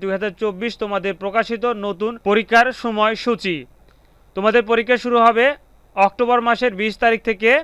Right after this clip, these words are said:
এবং শেষ হবে নভেম্বরের বিশ তারিখ পর্যন্ত। তো এটি হলো তোমাদের নতুন প্রকাশিত পরীক্ষার সংশোধিত রুটিন। তো কী ধরনের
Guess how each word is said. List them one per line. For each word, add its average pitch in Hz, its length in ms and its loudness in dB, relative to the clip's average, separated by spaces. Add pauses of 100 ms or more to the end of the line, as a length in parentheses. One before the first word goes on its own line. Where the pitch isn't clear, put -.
(1080)
এবং 208 280 2 (460)
শেষ 226 180 4 (100)
হবে 226 220 4 (1600)
নভেম্বরের 233 680 4 (340)
বিশ 226 140 2 (120)
তারিখ 226 220 4 (180)
পর্যন্ত। 196 380 0 (240)
তো - 60 -8 (100)
এটি 220 200 -2
হলো 247 120 0 (100)
তোমাদের 233 280 -2 (120)
নতুন 262 240 -6 (120)
প্রকাশিত 220 400 -4 (520)
পরীক্ষার 214 440 2 (400)
সংশোধিত 220 500 -2 (380)
রুটিন। 190 360 -2 (460)
তো 196 60 -4 (100)
কী 233 160 -6
ধরনের 247 260 0